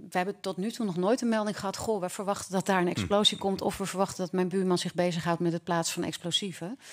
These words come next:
Speaker 2: Ja.
Speaker 1: Ehm, maar we hebben natuurlijk wel, eh, signalen over, eh, jeugd die rondhangen in een, eh, boksgang o-, of zich vaak ophouden in een box. Nou, daar gaat onze wijkbeheerder wel eens langs om te kijken. Ehm, belt dan aan bij de moeder om,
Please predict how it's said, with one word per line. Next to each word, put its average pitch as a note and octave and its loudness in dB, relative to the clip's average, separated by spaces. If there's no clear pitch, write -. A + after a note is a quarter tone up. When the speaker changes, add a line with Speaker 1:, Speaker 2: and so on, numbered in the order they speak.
Speaker 2:
Ja. B2 2
Speaker 1:
Ehm, F3 4
maar F3 4
we F3 0
hebben F3+ 2
natuurlijk F3+ -2
wel, F3+ 2
eh, E3 -4
signalen D#3+ 4
over, F3 -2
eh, F3 -6
jeugd F3 -2
die F3+ 0
rondhangen E3+ 4
in E3+ 4
een, E3+ 2
eh, E3+ -4
boksgang D#3+ -2
o-, - -6
of D#3+ -4
zich - -6
vaak D#3+ -4
ophouden E3 4
in E3 2
een D#3+ 2
box. E3 -2
Nou, - -16
daar E3 -4
gaat - -6
onze F3+ -2
wijkbeheerder E3 0
wel E3 0
eens E3 -2
langs D#3+ -4
om F3 -4
te E3 -6
kijken. D#3+ -4
Ehm, E3 4
belt E3+ 2
dan F3 0
aan E3+ 4
bij E3+ 4
de F3 0
moeder F#3 4
om, F3+ -4